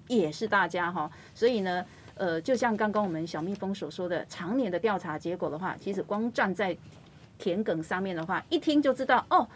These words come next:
这是虎皮蛙，哦，这是中国树产，哦，这是猪罗树啊，相当的厉害哈。所以这练这，这样的挖钓的功夫的话，绝对不是三天两天的事情。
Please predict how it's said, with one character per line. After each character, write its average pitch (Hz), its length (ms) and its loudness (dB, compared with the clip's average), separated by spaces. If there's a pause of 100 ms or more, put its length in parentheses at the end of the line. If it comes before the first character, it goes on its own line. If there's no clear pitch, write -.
(220)
这 269 100 2
是 - 140 2
虎 160 160 -2
皮 160 180 -4
蛙， 170 240 -2
哦， 220 180 -2 (220)
这 226 100 4
是 220 120 0
中 208 160 -2
国 165 120 -2
树 175 200 -4
产， 160 260 -10
哦， 262 140 -2 (180)
这 220 100 4
是 214 140 2
猪 202 160 -2
罗 170 160 -2
树 170 220 -6
啊， 151 200 -4 (200)
相 208 260 0
当 196 180 0
的 180 120 0
厉 180 180 -2
害 175 240 -2
哈。 165 160 -6 (240)
所 196 80 -2
以 190 240 -2
这 208 220 2
练 202 200 4
这， 208 120 2
这 208 80 0
样 190 100 0
的 170 120 0
挖 208 140 4
钓 214 160 2
的 175 60 0
功 175 220 -4
夫 185 80 -2
的 175 80 -2
话， 175 120 -4
绝 147 140 -4
对 170 100 -2
不 165 140 -4
是 175 100 -8
三 175 220 -6
天 170 220 -4
两 170 180 -6
天 165 160 -6
的 151 80 -4
事 175 180 -6
情。 - 240 -10